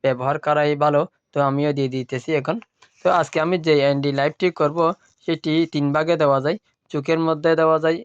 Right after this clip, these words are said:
স্প্রের মাধ্যমেও দেওয়া যায় এবং পানিতে দিয়ে খাওয়ানো যায়। তো আমি চোখের মধ্যে দিতেছি, চোখের মধ্যে দেওয়াই ভালো।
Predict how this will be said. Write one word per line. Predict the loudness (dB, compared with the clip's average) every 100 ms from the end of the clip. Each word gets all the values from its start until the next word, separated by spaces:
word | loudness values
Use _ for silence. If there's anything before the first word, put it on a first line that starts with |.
| _ -8
স্প্রের | -6 -4 -2 0
মাধ্যমেও | -2 0 2 2 2
দেওয়া | 2 2
যায় | 2 -2 -4
এবং | -6 -4 -6 -4
পানিতে | -4 -2 -6 -8 -14
দিয়ে | -4 -2 0 -2 -2
খাওয়ানো | 0 0 0
যায়। | -6 -10 _ _
তো | 0
আমি | 0 -2
চোখের | -4 -2 -2
মধ্যে | 0 0 -2
দিতেছি, | 0 -2 -2 -6 -6
চোখের | -4 -2 -2
মধ্যে | -2 -2 0
দেওয়াই | 2 2 2
ভালো। | 0 0